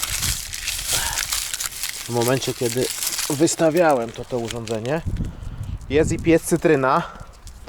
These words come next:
który czuwa. E, tak więc jeżeli miałbym tylko ten jeden trawnik, to można by powiedzieć, że inna kosiarka nie byłaby mi zupełnie potrzebna. Zawsze wchodzą dwa kable, trzeba sobie oznaczyć, który idzie do czerwonego, a który idzie do czarnego,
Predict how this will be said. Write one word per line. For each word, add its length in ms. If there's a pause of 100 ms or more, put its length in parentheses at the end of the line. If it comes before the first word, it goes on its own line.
(600)
który 340 (240)
czuwa. 440 (1800)
E, 380
tak 140
więc 160
jeżeli 280
miałbym 280
tylko 240
ten 200
jeden 260
trawnik, 560 (840)
to 60
można 300
by 80
powiedzieć, 520
że 160
inna 380 (680)
kosiarka 420
nie 160
byłaby 340
mi 100
zupełnie 420
potrzebna. 640 (400)
Zawsze 300
wchodzą 320
dwa 140
kable, 320
trzeba 160
sobie 260
oznaczyć, 420
który 280
idzie 180
do 120
czerwonego, 640
a 60
który 300
idzie 160
do 120
czarnego, 640